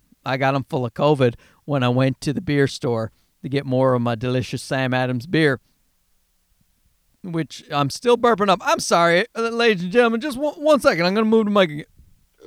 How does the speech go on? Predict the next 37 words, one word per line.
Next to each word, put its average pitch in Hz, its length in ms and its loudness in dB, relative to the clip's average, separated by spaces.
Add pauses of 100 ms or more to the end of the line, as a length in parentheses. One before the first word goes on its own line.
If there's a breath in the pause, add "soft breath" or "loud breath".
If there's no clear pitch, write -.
(1300)
All 160 120 8
right, 143 140 4
you 139 140 0
probably 160 260 -2
did 131 220 -4
hear 117 160 -6
that 113 200 -10
one, 110 180 -16 (540)
and 123 120 -6
I 120 60 -6
apologize 123 600 0
mightily 127 460 -2 (640 soft breath)
for 165 380 4
it. 139 100 -8
I 143 140 0
mean, 143 180 2
I 147 80 2
moved 214 220 4
the 185 60 2
mic 175 200 4
as 139 100 -4
far 160 240 4
away 139 280 4
as 123 100 -2
I 123 80 -2
could, 139 300 0
but 156 160 -8 (1300 soft breath)
the - 60 -18
point 190 340 -4
is, - 260 -20 (680)
I, 113 360 -8
I, 117 260 -6
uh, 110 260 -8 (640)
had 202 200 2
the 277 80 -6
jeans 240 380 -4
on 113 360 -6